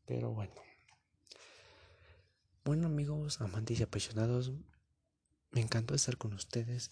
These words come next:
Espero les haya agradado esto que les platiqué. En el siguiente episodio les hablaremos sobre fallecimientos de jugadores. También les hablaremos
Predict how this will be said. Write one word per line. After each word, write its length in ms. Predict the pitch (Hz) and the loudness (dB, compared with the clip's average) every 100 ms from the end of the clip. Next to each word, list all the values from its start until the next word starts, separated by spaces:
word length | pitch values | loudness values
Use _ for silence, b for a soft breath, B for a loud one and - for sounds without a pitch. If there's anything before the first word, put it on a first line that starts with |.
| - | -6
Espero 560 | 104 - - 151 151 | -4 -4 -2 2 2
les 300 | 127 113 107 | 2 0 0
haya 140 | 123 120 | -2 -2
agradado 640 | 110 104 104 113 113 - - | 0 0 0 0 -2 -4 -2
esto 280 | 123 - 123 | -2 -2 -4
que 120 | 107 | -4
les 240 | 104 - | -4 -6
platiqué. 560 | - 107 - - 143 151 - _ _ _ _ - - _ _ - B B B B B B B B - | -6 -6 -4 0 -2 -4 -14 _ _ _ _ -20 -20 _ _ -20 B B B B B B B B -2
En 120 | 120 | 2
el 60 | 113 | 4
siguiente 360 | 127 147 156 | 2 2 4
episodio 680 | 151 - - 113 110 120 135 - | 2 2 2 2 2 0 -2 -6
les 180 | - | -2
hablaremos 540 | 107 104 104 113 117 117 | 0 0 -2 -2 -2 -2
sobre 340 | 117 107 101 101 - _ B B B B B B B - | -4 -6 -6 -10 -20 _ B B B B B B B -6
fallecimientos 760 | - 110 107 117 120 127 135 123 | 0 2 2 2 2 2 0 -2
de 60 | |
jugadores. 680 | 107 104 101 101 101 - - - - - - _ _ _ _ _ _ _ - B B B - | -2 0 0 0 -2 -8 -14 -18 -20 -20 -20 _ _ _ _ _ _ _ -16 B B B -6
También 280 | - 110 131 | 0 2 4
les 100 | 127 | 4
hablaremos 680 | 113 110 113 127 135 143 | 4 4 2 2 0 0